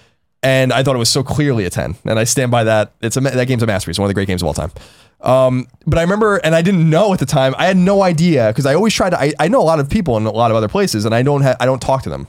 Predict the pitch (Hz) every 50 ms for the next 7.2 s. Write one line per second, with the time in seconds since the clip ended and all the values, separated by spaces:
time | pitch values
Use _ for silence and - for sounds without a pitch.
0 | _ _ - - 107 107 107 104 98 95 117 107 123 135 143 131 113 104 101 104
1 | 98 95 104 107 117 165 196 180 135 117 107 107 107 104 98 95 98 95 92 101
2 | 135 123 120 117 117 - - - - - - _ _ _ - 147 151 156 156 147
3 | 135 131 131 127 120 117 107 110 - - 113 110 107 101 - - 127 110 120 101
4 | 95 110 127 147 170 165 147 139 131 123 117 110 107 110 107 101 101 95 98 -
5 | - 110 95 90 95 107 131 165 175 180 202 196 185 160 143 - - - 117 104
6 | 107 107 - 113 107 107 107 107 101 101 95 92 90 - 92 87 85 - 82 78
7 | - - 60 60